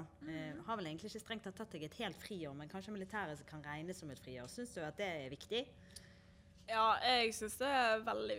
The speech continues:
Speaker 2: viktig med et friår. Jeg skjønner ikke de som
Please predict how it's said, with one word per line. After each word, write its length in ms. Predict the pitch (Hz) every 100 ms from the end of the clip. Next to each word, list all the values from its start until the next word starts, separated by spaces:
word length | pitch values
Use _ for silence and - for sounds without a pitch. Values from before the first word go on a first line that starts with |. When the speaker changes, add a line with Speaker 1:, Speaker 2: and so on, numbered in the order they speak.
| 208
Speaker 2:
viktig 160 | -
med 300 | 202 185 185 190 - - -
et 180 | 233 240
friår. 280 | 269 220 220
Jeg 100 | 240
skjønner 320 | 247 240 240
ikke 280 | 214 - 262
de 140 | 220 233
som 680 | - 202 196 202 202 202